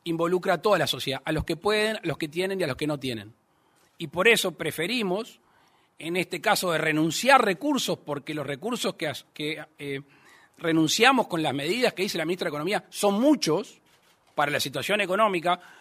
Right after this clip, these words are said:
preferimos focalizarlos. En los más vulnerables, cuando hablamos de alimentación, en las empresas menores y más chicas, cuando hablamos de las mipymes y los créditos, y cuando hablamos de alguna manera de extender o de diferir el pago de obligaciones,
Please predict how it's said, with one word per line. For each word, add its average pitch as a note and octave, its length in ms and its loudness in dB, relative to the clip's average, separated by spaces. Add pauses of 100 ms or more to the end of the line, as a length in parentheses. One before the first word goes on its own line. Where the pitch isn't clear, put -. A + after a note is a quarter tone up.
(220)
preferimos G3+ 520 4
focalizarlos. C#3 720 -2 (500)
En F3+ 140 0
los F3 120 6
más A3+ 200 12
vulnerables, B3 800 8 (320)
cuando D#3 220 2
hablamos F3+ 280 4
de F3+ 60 10
alimentación, A3 840 2 (1300)
en E3+ 160 2
las - 160 4
empresas F3 480 2
menores F#3+ 500 4
y E3 60 -2
más D#3 180 0
chicas, A3 680 -2 (680)
cuando D3+ 220 -2
hablamos F3 240 2
de E3+ 80 4
las D#3 100 4
mipymes F3 540 -2
y D3+ 40 -4
los C3+ 120 -4
créditos, G#3+ 760 -4 (400)
y D3 120 -12
cuando D#3 240 2
hablamos F3 280 4
de D#3+ 40 6
alguna E3+ 260 2
manera E3+ 300 2
de D#3+ 100 0
extender F3+ 680 0
o E3 100 0
de D#3+ 60 2
diferir E3+ 500 0
el D#3+ 100 0
pago E3 280 4
de C#3 40 -2
obligaciones, G3 800 -2